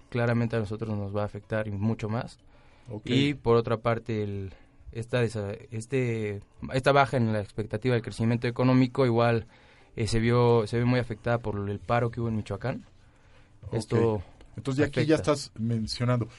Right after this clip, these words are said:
Speaker 2: Empezaste con la parte externa. ¿Qué les parece si, si hacemos este análisis en la parte externa y luego ya nos metemos a, al, a la debilidad del mercado interno? Decías, desaceleración de Estados Unidos, por supuesto, nuestro principal,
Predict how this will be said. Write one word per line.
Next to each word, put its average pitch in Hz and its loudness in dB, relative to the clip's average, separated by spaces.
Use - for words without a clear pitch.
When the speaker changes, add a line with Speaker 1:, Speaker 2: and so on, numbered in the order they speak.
Speaker 2:
Empezaste 139 0
con 139 2
la 120 2
parte 143 2
externa. 127 0
¿Qué 160 0
les 160 2
parece 147 0
si, 110 -4
si - -2
hacemos 139 0
este 147 -4
análisis 139 -4
en 110 -2
la 107 -2
parte - -2
externa 156 -2
y 110 -2
luego 135 4
ya 135 2
nos 131 -2
metemos 123 -2
a, 98 -2
al, 95 -10
a 98 -8
la 98 -6
debilidad 117 2
del 117 -2
mercado 107 -4
interno? - -10
Decías, 120 0
desaceleración 147 0
de 120 -2
Estados 123 -2
Unidos, 175 -4
por 233 -6
supuesto, 175 -2
nuestro 117 -6
principal, 113 -2